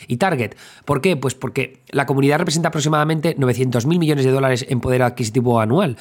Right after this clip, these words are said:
Todo esto según una, un informe de L G B T Q Capital. Pero el tema es que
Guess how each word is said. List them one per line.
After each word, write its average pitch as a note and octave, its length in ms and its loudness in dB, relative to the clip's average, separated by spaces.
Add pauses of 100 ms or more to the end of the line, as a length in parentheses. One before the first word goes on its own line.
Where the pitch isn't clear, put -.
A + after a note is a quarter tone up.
(120)
Todo B2+ 120 -2
esto B2 160 0
según B2 260 0
una, A#2 300 -2
un A#2+ 100 -2
informe A2+ 400 -2 (300)
de B2 100 2
L B2 100 2
G B2+ 140 0
B A#2+ 100 2
T A2+ 800 -2
Q A2 280 -4
Capital. A#2 460 -4 (340)
Pero D#3+ 280 0
el C3+ 160 2
tema F3 180 2
es F#3+ 80 -2
que G3 220 0